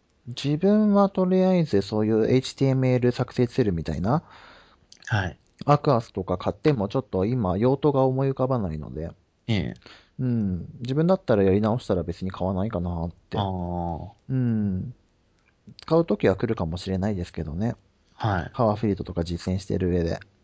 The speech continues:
Speaker 2: ああ、はい。
Speaker 1: うん。だけど、自分は一切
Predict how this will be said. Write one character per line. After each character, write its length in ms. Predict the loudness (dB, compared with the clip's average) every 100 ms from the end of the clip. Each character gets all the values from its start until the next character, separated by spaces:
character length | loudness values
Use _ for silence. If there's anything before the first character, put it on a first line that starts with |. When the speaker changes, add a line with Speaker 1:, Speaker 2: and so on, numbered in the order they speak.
| _ _ _ _
Speaker 2:
あ 60 | -4
あ、 220 | -2 -4
は 280 | -6 -6 -4
い。 60 | -2
Speaker 1:
う 40 | 0
ん。 360 | 2 2 0
だ 40 | -2 -6 -12 -12 -12 -14 -14 -14 -8 -2 0
け 80 | 4
ど、 300 | 6 6 4
自 180 | 2 2
分 300 | 4 4 4
は 300 | 6 4 4
一 140 | -2
切 560 | -2 2 2 2 -4